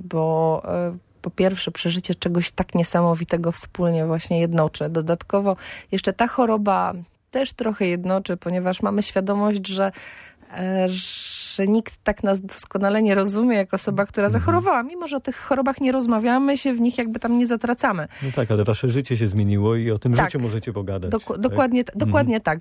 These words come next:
Speaker 1: O tym
Speaker 2: Mhm.
Speaker 1: nawet czerpaniu z tego
Speaker 2: Mhm.
Speaker 1: życia, e, i z tej, z tej radości. Po,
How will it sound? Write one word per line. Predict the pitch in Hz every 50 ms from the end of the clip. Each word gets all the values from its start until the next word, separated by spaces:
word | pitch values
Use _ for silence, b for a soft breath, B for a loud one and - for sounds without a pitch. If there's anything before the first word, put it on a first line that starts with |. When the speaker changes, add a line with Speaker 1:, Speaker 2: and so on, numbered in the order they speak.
| -
Speaker 1:
O | - -
tym | 202 226 220
Speaker 2:
Mhm. |
Speaker 1:
nawet | 214 214 214 214 208 -
czerpaniu | - - 214 208 - 214 208 208 196 190 185 180 180 175 175 175 165 170 185
z | -
tego | - - 107 90
Speaker 2:
Mhm. | 87 -
Speaker 1:
życia, | - 104 - - 214 220 233 240 233 240
e, | - - 208 208 208 208 208 196
i | - 196
z | -
tej, | - 202 196 196 190 190 196
z | - -
tej | - 202 202 196
radości. | 196 196 185 170 170 - - - - 175 175 B B B B B B B B B B -
Po, | - 196